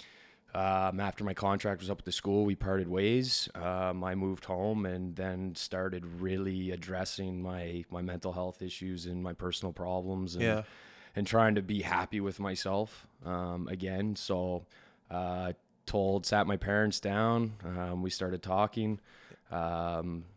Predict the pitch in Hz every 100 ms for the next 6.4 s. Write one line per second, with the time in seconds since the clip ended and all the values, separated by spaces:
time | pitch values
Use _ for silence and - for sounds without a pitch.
0 | - 85 87 87 107 92 92 - 92 90
1 | 95 92 85 110 90 85 - 87 85 87
2 | - _ - - - - - 139 190 202
3 | 123 135 139 - 113 117 - - 113 110
4 | 104 104 - 117 123 113 107 113 117 104
5 | 107 110 113 - 123 120 117 - 117 113
6 | 110 107 107